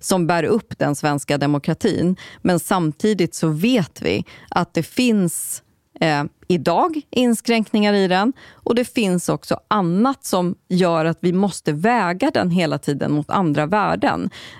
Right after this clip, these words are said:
som handlar om trygghet och säkerhet. I det här fallet så handlar det om att väga då, eh, yttrandefriheten mot ett, så att säga, säkerhet eller trygghet för,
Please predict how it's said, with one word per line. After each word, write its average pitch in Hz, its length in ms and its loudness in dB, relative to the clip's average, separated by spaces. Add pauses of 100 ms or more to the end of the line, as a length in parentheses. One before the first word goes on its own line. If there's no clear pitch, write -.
(140)
som 226 220 2
handlar 226 380 2
om 185 140 0
trygghet 151 520 -2
och 143 60 -2
säkerhet. 196 680 0
I 175 40 2
det 190 80 2
här 233 160 2
fallet 165 400 -2
så 180 80 0
handlar 165 260 2
det 143 100 0
om 143 100 2
att 143 200 -4
väga 180 680 0
då, 156 300 0 (420)
eh, 160 280 0
yttrandefriheten 147 1120 0
mot 156 300 0
ett, - 260 -2
så - 180 -6
att - 60 -4
säga, 139 240 -2 (300)
säkerhet 147 880 -2
eller 139 140 0
trygghet - 640 -4
för, - 360 -2